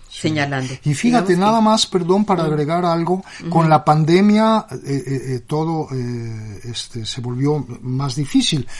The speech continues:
Speaker 2: Sí.
Speaker 1: Ya sabemos cuántas escuelas cerraron, durante cuánto tiempo, etcétera. Pero fíjate, hay problemas todavía, eh, hay secuelas. En, ah, eh, se han hecho encuestas con, con familias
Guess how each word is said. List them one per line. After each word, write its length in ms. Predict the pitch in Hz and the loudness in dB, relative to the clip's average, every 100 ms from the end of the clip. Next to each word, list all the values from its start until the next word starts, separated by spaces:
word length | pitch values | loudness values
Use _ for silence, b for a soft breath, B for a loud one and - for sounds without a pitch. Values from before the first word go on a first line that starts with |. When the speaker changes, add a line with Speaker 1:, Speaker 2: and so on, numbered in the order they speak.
| B | B
Speaker 2:
Sí. 160 | - 143 | -2 2
Speaker 1:
Ya 140 | 180 | 2
sabemos 600 | 185 180 180 190 185 - B B B - - - - - - - | 4 4 4 4 2 0 B B B -12 -14 -14 -14 -14 -14 -4
cuántas 600 | 165 175 180 180 160 151 | 2 2 2 0 -2 -2
escuelas 440 | 120 143 131 123 | -2 -2 -2 -2
cerraron, 520 | - 131 185 185 175 | -4 -2 0 2 2
durante 380 | 147 135 123 123 | 0 -2 -2 -4
cuánto 360 | - 143 135 131 | -4 -4 -4 -6
tiempo, 460 | - 170 180 175 | -4 -2 -2 -4
etcétera. 420 | 151 180 165 180 165 B B B | -4 -4 -2 -4 -4 B B B
Pero 180 | - 160 | -4 -4
fíjate, 580 | 156 240 208 - 143 - - - | -2 -2 -2 -2 -4 -6 -14 -4
hay 200 | 180 240 | -2 -2
problemas 720 | 220 202 190 196 196 - - | -2 0 2 2 2 -2 -2
todavía, 800 | 175 180 165 160 170 165 165 - B B - | -2 -2 -2 -2 -2 -2 -6 -12 B B -12
eh, 120 | 143 - | -10 -4
hay 120 | 175 | -2
secuelas. 920 | - 185 - 160 147 123 95 - - - B B B - | 0 -2 0 2 2 0 -4 -10 -12 -16 B B B -2
En, 420 | 175 175 170 165 | 2 4 4 2
ah, 460 | 170 165 165 165 151 - B B _ - - | 2 0 0 -2 -4 -10 B B _ -20 -12
eh, 140 | 170 170 | -8 -2
se 200 | - 202 | 0 2
han 180 | 226 226 | 4 2
hecho 240 | 220 - | 0 -2
encuestas 720 | 190 - 180 180 - 160 - | -2 2 4 4 0 -4 -6
con, 300 | - 127 117 | -4 -6 -6
con 360 | 107 131 120 120 | -8 -6 -6 -6
familias 840 | - 127 143 156 151 170 214 - | -8 -4 -2 -2 -2 -4 -6 -10